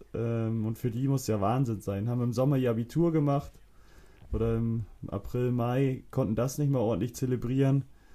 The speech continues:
Und ja, seitdem, glaub ich, auch nicht wirklich was Großes veranstalten.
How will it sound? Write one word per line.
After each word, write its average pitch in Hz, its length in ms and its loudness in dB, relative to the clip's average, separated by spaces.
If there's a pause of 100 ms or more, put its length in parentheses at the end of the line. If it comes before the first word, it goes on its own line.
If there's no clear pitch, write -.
(220)
Und 113 540 0
ja, 113 240 0
seitdem, 120 500 0
glaub 117 180 2
ich, 120 120 0
auch 123 160 2
nicht 117 340 -4
wirklich 127 380 -2
was 117 160 -2
Großes 127 400 -2
veranstalten. 98 760 -4